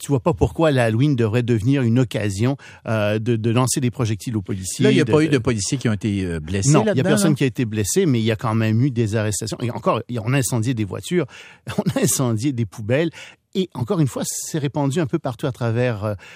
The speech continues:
Speaker 1: la France. Donc, on veut pas que ça se développe davantage, ce genre de
Speaker 2: On
Speaker 1: comportement.
Speaker 2: s'entend, on s'entend.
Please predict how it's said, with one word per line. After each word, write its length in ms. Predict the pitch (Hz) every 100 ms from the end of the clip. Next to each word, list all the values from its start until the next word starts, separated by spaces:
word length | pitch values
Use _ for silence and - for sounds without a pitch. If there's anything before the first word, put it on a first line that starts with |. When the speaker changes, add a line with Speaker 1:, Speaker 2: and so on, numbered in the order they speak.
| -
Speaker 1:
la 100 | 107
France. 320 | 107 135 156 139
Donc, 140 | 139 -
on 60 |
veut 120 | 127 160
pas 120 | 185
que 80 | -
ça 140 | 117
se 80 | 104
développe 340 | 110 101 113
davantage, 520 | 107 98 104 - 113 107
ce 100 | 110
genre 240 | 98 101
de 80 | 101
Speaker 2:
On 160 | - 147
Speaker 1:
comportement. 240 | 120 110
Speaker 2:
s'entend, 200 | 110 -
on 100 | 110
s'entend. 340 | 123 123 98